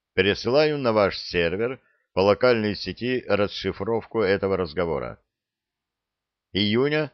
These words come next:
тысяча девятьсот девяносто девятого года.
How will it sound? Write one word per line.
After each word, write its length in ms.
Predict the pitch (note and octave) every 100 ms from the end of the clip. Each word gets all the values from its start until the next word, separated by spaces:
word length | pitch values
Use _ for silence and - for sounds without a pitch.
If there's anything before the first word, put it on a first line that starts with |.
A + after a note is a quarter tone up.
| _
тысяча 480 | A2 G#2 F#2 - F2+
девятьсот 380 | F#2 F2+ F#2+ D2+
девяносто 400 | E2+ F2 - D2
девятого 480 | D#2 E2 D#2+ C#2+ C2+
года. 420 | F2 G#2+ B2